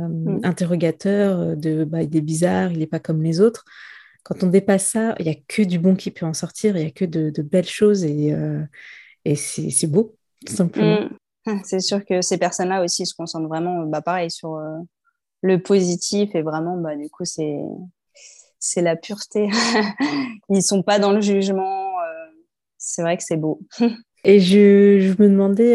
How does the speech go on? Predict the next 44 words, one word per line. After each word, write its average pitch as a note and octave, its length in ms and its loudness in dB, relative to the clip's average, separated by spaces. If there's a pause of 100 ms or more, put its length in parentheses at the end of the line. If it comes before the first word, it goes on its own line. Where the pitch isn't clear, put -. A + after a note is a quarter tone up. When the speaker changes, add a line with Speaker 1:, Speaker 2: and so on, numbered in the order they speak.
(120)
Speaker 2:
est-ce G3+ 140 0
que - 120 -4
tu G#3+ 360 2
es, G3+ 260 6
euh, F3+ 200 0
entrée F#3+ 340 -2
en A3 60 2
contact, G#3 520 -6
euh, E3+ 200 0
tu - 160 -2
me F#3 60 6
disais, F3 240 2
il A3+ 80 2
y A3 60 4
a F3+ 220 -2
dans F3 320 0
le F3 60 0
monde G3 320 0
peut-être - 420 -10
trois - 220 -2
cent G3+ 280 -2
cinquante G3 460 -2
cas. A#3+ 220 -2 (420)
Est-ce F#3+ 160 0
que - 140 -2
tu A3+ 200 2
as, F#3 560 2 (240)
tu - 160 -8
es F#3+ 40 2
entrée F#3 240 -2
en F#3+ 60 2
contact A3+ 500 -2
avec, F#3 400 -2
euh, F3 360 -4 (240)
d'autres F#3+ 300 -4
personnes G#3 440 -2
qui - 220 -6
ont, F3 220 0
qui E3+ 300 -6
sont - 180 -4
atteintes F3 300 -2
de - 40 -16
cette F#3+ 200 -6
maladie ? F3+ 400 -2